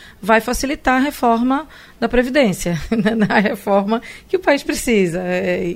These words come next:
que, que, que se diz indispensável para o país. Então,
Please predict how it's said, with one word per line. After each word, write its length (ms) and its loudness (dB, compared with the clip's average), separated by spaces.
que, 280 -14
que, 140 -12
que 200 -6
se 160 -4
diz 180 -2
indispensável 640 0
para 120 -8
o 20 -14
país. 460 -4
Então, 320 -4